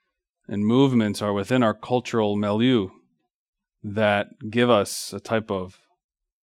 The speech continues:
telos or telesis,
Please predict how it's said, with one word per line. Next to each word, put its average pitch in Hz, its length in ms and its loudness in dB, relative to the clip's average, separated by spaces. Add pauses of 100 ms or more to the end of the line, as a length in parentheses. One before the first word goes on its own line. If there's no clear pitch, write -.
(120)
telos - 720 2 (800)
or - 80 -12
telesis, - 960 -2